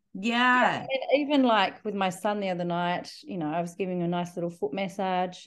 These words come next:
Speaker 2: and he'd been sick and he hadn't been doing much, but he wasn't really that unwell. And I said, "Look, tomorrow, I think it'd be really great if we went for a walk." He put the pillow over his head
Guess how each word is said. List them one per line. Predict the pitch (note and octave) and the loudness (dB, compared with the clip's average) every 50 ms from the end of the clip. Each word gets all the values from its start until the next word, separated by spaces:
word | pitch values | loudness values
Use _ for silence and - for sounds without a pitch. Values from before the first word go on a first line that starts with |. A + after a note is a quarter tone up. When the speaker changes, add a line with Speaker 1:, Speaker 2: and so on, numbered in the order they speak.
| - - | -16 -10
Speaker 2:
and | - F3+ F3+ F3+ F3+ F3+ F3 - - - _ _ | -6 -4 -4 -2 -2 -4 -6 -8 -12 -18 _ _
he'd | - C#4+ D4 - | 2 2 2 6
been | C4 A#3 G3+ F3 | 4 4 4 2
sick | - - - A3 F3 D3+ - - | -2 2 4 4 4 2 -2 -6
and | - G3+ | -4 -2
he | G3+ | -2
hadn't | G3+ G#3 G#3 G3+ G3 - | 0 0 0 0 0 0
been | F3 F3 E3+ D#3+ D3+ | 0 0 0 0 -2
doing | F3 E3+ E3+ E3+ E3 | -2 0 0 0 0
much, | D3+ D3+ G#2+ - - - - - _ - - _ _ - | -2 -2 -6 -6 -10 -12 -14 -18 _ -20 -20 _ _ -4
but | - G3+ | -4 -2
he | F3+ A#3+ | 0 2
wasn't | B3 C4+ B3 - G3 - | 2 2 0 0 -2 -4
really | E3+ D#3 D3+ C#3+ | -2 -2 -2 -4
that | - - - - | -6 -8 -8 -6
unwell. | C#3+ D3 D3 D3+ - - - | -6 -4 -4 -4 -4 -4 -4
And | F#3 F#3+ | -4 -4
I | F3+ | -6
said, | F3 - B3+ B3+ | -2 0 2 2
"Look, | C4+ - - - | 2 0 0 2
tomorrow, | - C4+ C4+ C#4 C4+ C#4 C4+ C4 C4 C4+ | 4 6 6 8 8 8 6 6 6 4
I | B3+ - _ _ _ _ _ _ _ - | 2 -2 _ _ _ _ _ _ _ -2
think | - D#4+ D4+ | 2 4 4
it'd | D4+ B3+ A#3 | 4 4 4
be | B3+ A#3 | 2 2
really | G#3 A3 G#3+ G3+ F3+ | 4 2 2 2 2
great | - F3+ F3+ F#3 F3+ | 2 2 2 2 2
if | F3+ - | 0 -4
we | G3 | -6
went | F#3 - F3+ | -8 -8 -8
for | - - F#3+ | -8 -10 -8
a | |
walk." | F3 F#3+ G#3 G3 D#3 - - | -2 2 4 4 4 4 2
He | - C#4 C4 | -2 -2 0
put | - G4 G4 | 0 -2 -2
the | - - | -2 -6
pillow | - - C4 B3 A#3 A#3 A#3 A#3 | -2 4 6 8 8 8 8 8
over | A3+ A3 A3+ A#3 | 6 6 4 2
his | A#3+ G#3+ - | 0 0 2
head | - C4+ E4+ A4+ | 2 2 2 2